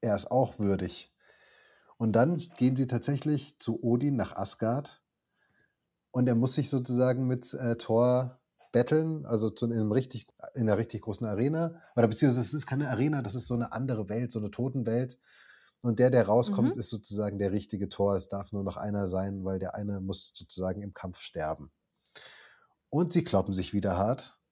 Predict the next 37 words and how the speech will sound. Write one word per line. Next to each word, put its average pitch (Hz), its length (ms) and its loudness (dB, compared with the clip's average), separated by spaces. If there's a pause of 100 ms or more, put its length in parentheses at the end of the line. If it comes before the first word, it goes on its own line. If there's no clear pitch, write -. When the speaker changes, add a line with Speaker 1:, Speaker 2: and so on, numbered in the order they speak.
(440)
Speaker 1:
Und 117 280 2
wieder 139 600 0 (720)
gewinnt 113 640 0
Bill, 143 440 4 (440)
also 110 260 2
Beta 120 240 4
Ray 120 180 4
Bill, 151 460 0 (680)
nimmt 143 360 2
den 127 160 4
Thor, 139 360 4
äh, 123 180 6
den, 120 140 4
den 110 140 2
Hammer 120 180 4
von 117 200 -2
Thor 127 300 2 (240)
und 107 280 -2
weigert 127 460 0
sich, - 480 -4 (680)
Thor 101 240 -2
umzubringen, 117 800 -2
was 92 260 -2
ihn 139 400 -4
so 113 480 0
würdig 117 360 2
macht, 120 360 -4
dass 95 140 -4
er 113 360 -8
zu - 120 -6
einem 107 240 -4
eigenen 104 440 -4
Thor 101 360 -4
wird, 95 340 -6
dass 95 160 -8
er 101 220 -4
sozusagen 95 640 -8